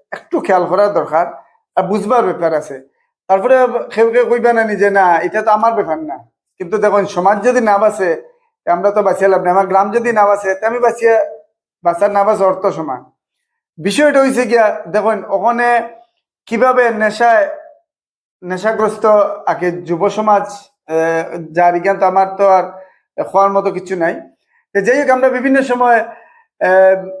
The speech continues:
<clears throat> নেশার বিরুদ্ধে, আহ, অনেকগুলা জিনিস ভিডিও বানাইছি বা কইছি, প্রতিবাদ করছি। তার ফলে যাই হোক, সমাজের মানুষের নীরব ভূমিকা পালন করুন। তো যাই হোক,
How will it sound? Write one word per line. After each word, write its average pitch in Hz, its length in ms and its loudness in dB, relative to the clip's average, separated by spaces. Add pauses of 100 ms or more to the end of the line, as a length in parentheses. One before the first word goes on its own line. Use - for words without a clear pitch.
(120)
<clears throat> 180 580 -6
নেশার 190 340 0
বিরুদ্ধে, 190 460 0 (680)
আহ, 165 380 0
অনেকগুলা 196 480 2
জিনিস 190 520 -6 (280)
ভিডিও 165 300 0
বানাইছি 185 500 -2
বা 175 160 0
কইছি, 180 420 0
প্রতিবাদ 185 500 -2
করছি। 160 280 -8 (520)
তার 220 120 0
ফলে 269 200 2
যাই 254 220 2
হোক, 240 120 0
সমাজের 202 420 0
মানুষের 214 360 -2
নীরব 185 280 -2
ভূমিকা 196 580 -2 (1120)
পালন 160 320 0
করুন। 123 380 -10 (360)
তো 180 80 0
যাই 233 200 2
হোক, 262 100 2